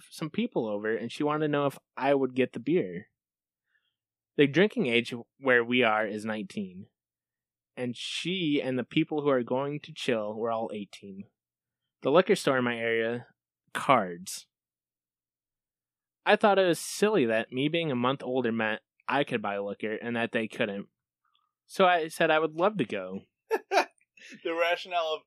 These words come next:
Speaker 2: everybody that's under the drinking age.
Speaker 1: She said, "Thanks, I'll pick you up at seven." Seven o'clock rolls around, and she texted me to say that she was in my f-, she was in front of my house. I went out dressed and ready to chill with some people.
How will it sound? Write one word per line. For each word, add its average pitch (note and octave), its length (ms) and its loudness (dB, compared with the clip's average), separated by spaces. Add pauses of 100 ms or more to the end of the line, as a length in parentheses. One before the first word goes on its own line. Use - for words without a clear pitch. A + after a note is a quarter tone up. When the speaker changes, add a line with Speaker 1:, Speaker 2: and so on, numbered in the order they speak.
(100)
Speaker 2:
everybody D#3 520 -2
that's - 220 -10
under D3 320 -8
the C3+ 100 -10
drinking B2+ 320 -18 (240)
age. D3+ 260 -16 (800)
Speaker 1:
She - 260 -4
said, C3+ 420 6 (420)
"Thanks, F3+ 240 2
I'll B2 100 -2
pick G3 240 2
you F#3+ 100 6
up F3 100 2
at D3+ 140 2
seven." F#2+ 440 -4 (1000)
Seven D3 300 4
o'clock F#3+ 380 4
rolls A#2+ 260 0
around, A2+ 500 0 (160)
and C3 140 -6
she C3+ 100 -8
texted E3 320 2
me B2+ 120 -4
to A#2+ 80 -6
say B2+ 180 2
that A#2 100 -2
she - 160 -4
was B2+ 100 -2
in B2 120 -4
my A#2+ 100 -4
f-, - 160 -12 (220)
she - 180 -4
was D3+ 80 0
in D#3 100 -4
front F3 200 0
of F3 80 -6
my E3+ 120 0
house. C3+ 520 -6 (840)
I B2+ 120 0
went D3 160 4
out F3+ 160 4
dressed C3 580 2
and B2 180 -4
ready B2+ 220 2
to D#3 100 0
chill D#3+ 340 0
with A#2 120 0
some A#2+ 160 -6
people. G2 500 -6